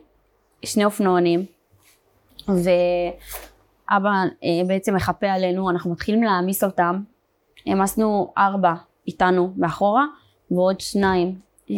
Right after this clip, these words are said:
אחד במצב ממש, ממש, אה, קשה, ועוד, אה, שוטר שהיה איתו מאחורה, שישמור עליו ערני,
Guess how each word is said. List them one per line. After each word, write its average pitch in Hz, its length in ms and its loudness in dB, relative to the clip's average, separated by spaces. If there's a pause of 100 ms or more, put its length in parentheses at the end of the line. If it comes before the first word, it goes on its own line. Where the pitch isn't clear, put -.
(120)
אחד 185 280 0
במצב 185 260 0
ממש, 185 360 -2
ממש, 185 600 -4
אה, - 60 0 (440)
קשה, 196 440 0 (920)
ועוד, 190 560 0
אה, 185 340 -2
שוטר 208 460 -2
שהיה 190 180 0
איתו 185 160 0
מאחורה, 208 640 -2
שישמור 175 580 -2
עליו 180 160 2
ערני, 190 520 0